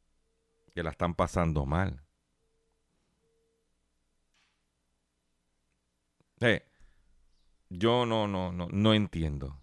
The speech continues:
No entiendo, no, no sé. ¿No será que por eso es que nos están castigando con el coronavirus? Por ser un,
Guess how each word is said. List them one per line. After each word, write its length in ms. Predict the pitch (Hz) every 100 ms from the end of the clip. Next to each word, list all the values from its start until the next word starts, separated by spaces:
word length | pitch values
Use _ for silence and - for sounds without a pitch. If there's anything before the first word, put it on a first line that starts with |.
| _ _ _ _ _ _ _ _ _ _ _ _ _
No 180 | 92 107
entiendo, 640 | 110 101 110 104 98 95
no, 560 | 90 92 95 90 85 - - - _ _ _ _ _ _ _ _ _ _ _
no 160 | 95
sé. 280 | 107 - - - _ _ _ _ _ _ _ _ _ _ _ _ _ _ _ _ _ _ _ _ _ _
¿No 120 | 101
será 260 | 107 117 117
que 120 | 104
por 180 | 85 87
eso 180 | 92 117
es 60 |
que 80 | 107
nos 120 | 98
están 200 | 92 98
castigando 560 | 95 95 95 87 98 95
con 220 | 85 85
el 320 | 82 82 - -
coronavirus? 720 | - 92 90 90 101 107 80 - _ _ _ _ _
Por 160 | 85 78
ser 220 | 95 92
un, 400 | 98 95 85 78